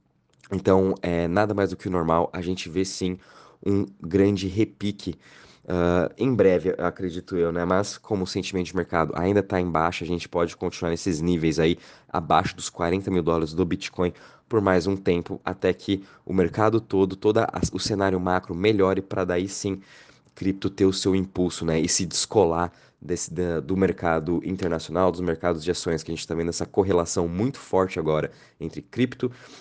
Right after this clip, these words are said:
e, e Nasdaq, né? Índice, o índice de, de tecnologia nos Estados Unidos. Então, vai demorar talvez ainda um pouco pra ter esse descolamento entre os dois.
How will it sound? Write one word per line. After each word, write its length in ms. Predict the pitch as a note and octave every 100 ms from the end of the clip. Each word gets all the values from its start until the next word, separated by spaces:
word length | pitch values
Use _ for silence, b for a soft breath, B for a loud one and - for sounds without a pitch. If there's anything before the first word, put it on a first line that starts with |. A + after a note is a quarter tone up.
| B
e, 320 | - F2 E2+ -
e 140 | F#2+
Nasdaq, 580 | F#2 F2 D2+ E2 E2 E2
né? 160 | D#2
Índice, 320 | D#2 E2+ - -
o 80 |
índice 280 | F2 E2+ -
de, 160 | D#2 E2
de 220 | - D#2+
tecnologia 600 | F2 - F2+ E2+ D#2+ E2+
nos 140 | E2+
Estados 320 | D#2+ - D#2+ E2
Unidos. 320 | D#2 D2 -
Então, 320 | D#2 F2 D#2 _ _ _ _ - - -
vai 220 | - F#2
demorar 380 | F#2 F2+ E2+ E2+
talvez 360 | F2 D#2 E2
ainda 200 | E2+ E2
um 40 | D#2+
pouco 300 | - F2 -
pra 140 | E2
ter 120 | D#2+
esse 160 | E2+ -
descolamento 840 | - F#2 - A2 F2+ E2 E2+ - - b b b b b -
entre 280 | E2+ E2+
os 100 | F#2
dois. 280 | - - -